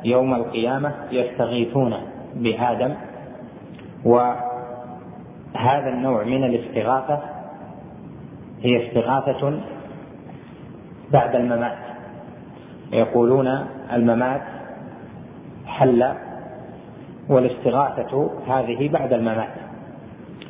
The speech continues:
وحياتهم في قبورهم كحياتهم في الموقف، ولا فرق، إذ هذا وهذا حياة لهم. فيستدلون بالاستغاثة بآدم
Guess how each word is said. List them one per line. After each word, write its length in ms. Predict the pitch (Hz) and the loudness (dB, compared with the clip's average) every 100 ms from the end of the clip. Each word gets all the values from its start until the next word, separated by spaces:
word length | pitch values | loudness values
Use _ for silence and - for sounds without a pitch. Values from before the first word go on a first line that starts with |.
| - - | -16 -8
وحياتهم 680 | - 139 147 139 127 135 143 - - - - - - - - - - - - | 4 6 6 2 -2 -2 -4 -8 -14 -14 -14 -16 -16 -16 -16 -16 -16 -16 2
في 340 | 135 117 110 - - - | 6 6 2 -6 -10 0
قبورهم 600 | 120 135 131 110 131 143 - - - - - - - - | 4 6 4 2 -2 -4 -8 -12 -14 -16 -16 -16 -14 0
كحياتهم 720 | 127 139 135 131 131 113 123 | 2 4 4 2 -2 -2 -2
في 120 | 113 | 2
الموقف، 440 | 113 120 117 - - - - - - - - - - - - | 4 6 4 0 -8 -10 -12 -14 -14 -16 -16 -16 -18 -16 2
ولا 200 | 123 117 | 6 6
فرق، 600 | - 127 151 - - - 147 | 4 2 0 -6 -12 -6 -2
إذ 120 | 120 | 0
هذا 320 | 110 127 113 | 2 2 2
وهذا 560 | 107 104 131 120 135 - - - - - - - - - - | 2 2 2 2 0 -2 -10 -12 -14 -14 -16 -16 -16 -16 -14
حياة 400 | - 127 127 - | 2 4 4 2
لهم. 300 | 117 120 - - - - - - - - - - - - - - - - - | 2 2 2 -6 -10 -12 -14 -14 -14 -16 -16 -16 -18 -16 -16 -16 -16 -16 4
فيستدلون 680 | 123 120 120 131 131 151 143 | 8 8 6 4 6 6 4
بالاستغاثة 800 | 127 120 113 123 123 123 120 117 | 2 0 0 2 2 2 0 0
بآدم 440 | 110 113 123 120 | 0 0 0 -2